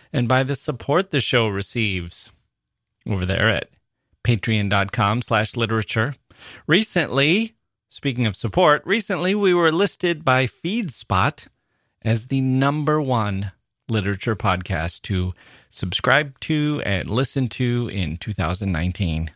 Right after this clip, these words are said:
Some of you may recall the old days when this little show was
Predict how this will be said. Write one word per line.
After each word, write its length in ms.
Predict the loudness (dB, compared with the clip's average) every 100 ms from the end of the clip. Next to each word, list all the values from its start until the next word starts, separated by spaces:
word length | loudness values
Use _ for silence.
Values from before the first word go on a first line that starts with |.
| _ _ _ _ -16 -16 -6
Some 180 | 0 0
of 80 | 2
you 140 | 2
may 160 | 2 0
recall 380 | 0 4 4
the 80 | 4
old 280 | 2 2 2
days 400 | 2 2 0 -2
when 200 | -2 -2
this 200 | -4 -2
little 220 | -2 -2
show 500 | -2 2 2 4 2
was 460 | 0 0 -2 -8